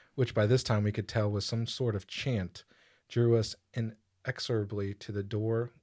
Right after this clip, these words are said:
which we pushed open a little further in order to better see what was going on.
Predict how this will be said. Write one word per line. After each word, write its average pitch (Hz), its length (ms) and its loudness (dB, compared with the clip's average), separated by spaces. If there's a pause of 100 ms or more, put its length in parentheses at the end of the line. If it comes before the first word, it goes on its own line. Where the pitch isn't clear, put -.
(120)
which - 220 -6
we 104 120 -4 (140)
pushed - 380 -6
open 110 300 -2
a 101 60 -2
little 117 240 0
further 104 540 -2
in 110 140 -6
order 113 260 -2
to 110 140 -10
better 113 260 -2
see 110 240 -4
what 107 200 -4
was 107 100 -6
going 107 300 -2
on. 104 240 -2